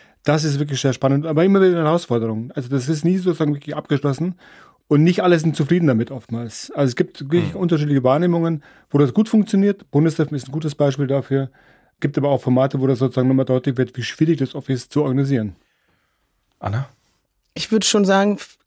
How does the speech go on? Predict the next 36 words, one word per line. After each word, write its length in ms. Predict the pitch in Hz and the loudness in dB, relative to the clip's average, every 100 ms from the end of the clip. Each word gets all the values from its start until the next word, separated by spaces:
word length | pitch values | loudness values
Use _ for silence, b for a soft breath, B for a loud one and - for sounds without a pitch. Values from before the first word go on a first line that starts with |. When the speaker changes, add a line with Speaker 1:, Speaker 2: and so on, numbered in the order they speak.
| - | -4
Speaker 3:
gerade 260 | 175 202 214 | 2 4 2
jetzt 320 | 180 - - | 0 -4 -2
aus 160 | 170 | -2
unserer 320 | - 202 208 208 | 2 0 2 0
Positionierung 640 | 202 185 185 185 202 190 | 0 0 0 0 2 2
heraus 460 | 180 175 165 165 - | 0 0 0 0 -2
ist 180 | 170 | -4
es 180 | 196 - _ | -4 -6 _
unfassbar 600 | 220 220 - 185 - 175 | 2 2 0 -4 -2 0
wichtig, 400 | 190 - 160 - | -2 -2 -6 -4
so 120 | 160 | -4
Speaker 1:
Absolut. 240 | 156 170 | 0 2
Speaker 3:
generationenübergreifend 1160 | 180 170 170 - 175 170 170 165 160 156 - 165 | 4 4 0 0 0 -2 -2 -2 -2 -4 -2 -6
zu 100 | - | -4
lernen, 300 | 160 151 156 | -4 -2 -2
weil 140 | 156 160 | -2 -2
wir 80 | |
können 260 | 165 180 170 | -2 -2 0
uns 320 | 156 165 - B B B B B | 0 -2 -4 B B B B B
nicht 200 | 170 180 | -2 0
darauf 220 | 156 156 | 0 0
verlassen, 520 | - 151 156 - 160 | 0 0 0 -2 -2
dass 160 | 156 - | -2 -6
zum 180 | - | -4
Beispiel 520 | 156 151 - 147 139 139 b b b | -2 -2 -2 -2 -2 -6 b b b
schwarze 380 | - - 156 - | -6 -2 -2 -2
Geschichte 520 | 165 - 185 - 170 | -2 0 -2 -2 -2
uns 140 | 151 151 | -2 0
in 120 | 151 | 0
der 200 | 147 151 | 0 -2
Speaker 2:
Hm. 160 | - | -6
Speaker 3:
Schule 300 | 107 190 190 | -4 2 2
beigebracht 640 | 170 147 147 151 147 147 - | 2 2 0 -2 -6 -6 0
Speaker 1:
Hm. 80 | 131 | 2
Speaker 3:
wird. 240 | 139 139 | 2 0
Und 300 | - 151 - | -2 -4 -4